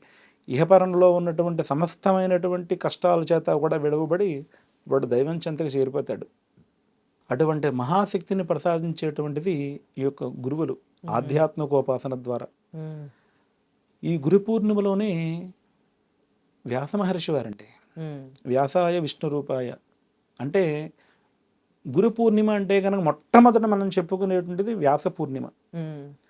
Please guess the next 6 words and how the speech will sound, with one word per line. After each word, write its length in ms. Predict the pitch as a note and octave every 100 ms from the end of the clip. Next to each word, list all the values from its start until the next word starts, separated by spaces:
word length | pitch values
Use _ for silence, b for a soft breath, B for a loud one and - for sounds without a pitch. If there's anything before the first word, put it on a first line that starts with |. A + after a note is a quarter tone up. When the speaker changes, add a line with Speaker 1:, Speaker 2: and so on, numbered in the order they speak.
| _ _ -
Speaker 1:
వ్యాస 260 | B2+ D#3 G#3
పూర్ణిమ 420 | G3+ G3 F#3+ F#3+
అనేటువంటిది 1040 | F#3 F3+ F3 E3+ E3+ E3 A3+ F#3 E3 F3 - D#3+
గురువు 500 | C3+ F3 G#3 G3 F#3 - C#3+
అనేటువంటి 600 | F3 F#3 F3+ F#3 F3+ E3+
పూర్ణిమ 520 | E3+ E3 E3+ F3